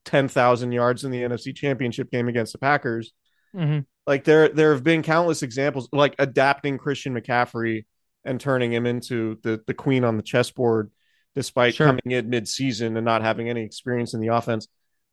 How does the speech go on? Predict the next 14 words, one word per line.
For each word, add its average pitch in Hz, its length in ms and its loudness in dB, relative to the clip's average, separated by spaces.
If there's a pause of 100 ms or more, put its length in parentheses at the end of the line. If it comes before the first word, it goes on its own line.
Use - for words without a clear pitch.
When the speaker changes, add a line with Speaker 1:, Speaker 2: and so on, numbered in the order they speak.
Speaker 1:
Like, 131 300 0 (840)
that, 139 500 2 (720)
to 156 120 -4
me, 139 680 -2 (800)
is 127 260 -4
what 127 400 2
makes 127 500 -4
Kyle 123 380 2
Shanahan's 120 540 -4
offense 117 520 -4
sort 135 280 0
of 113 220 2
quarterback 113 600 -2 (240)
proof, - 420 -14